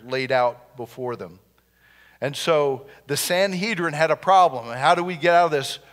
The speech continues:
rock and this hard place? Well, their solution is, let's remove the rock. Let's remove the rock. Let's remove Jesus. So they, they commanded them, "Okay,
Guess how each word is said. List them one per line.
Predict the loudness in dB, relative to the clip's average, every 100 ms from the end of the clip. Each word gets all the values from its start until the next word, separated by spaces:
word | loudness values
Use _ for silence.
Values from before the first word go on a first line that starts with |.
| -10
rock | 2 4 4 0
and | -6
this | -4
hard | 0 2 2 0
place? | -4 -4 -6 -12 -12 -2
Well, | 0
their | 0
solution | -2 -4 -4 -4 -4 -4 -2
is, | -2 -2
let's | 0 0 -2
remove | -6 -4 -6 -6
the | -4
rock. | 2 2 0 -8 -20 -20 _ _ _ _ _ _ _ _ -6
Let's | -4 -4
remove | -4 -4 -4 -8
the |
rock. | -2 0 0 -2 -14 -20 _ _ _ _ _ _ _
Let's | -2 -2
remove | -4 -4 -4 -4
Jesus. | -4 -4 -6 -12 -14 -14 -16 _ _ _ _ _ _ -4
So | 2 4
they, | 4 4 2 -4 -20 -4
they | 0 0
commanded | 0 2 4 4 2
them, | 0 -2 -4 -2
"Okay, | -2 0 -2 -2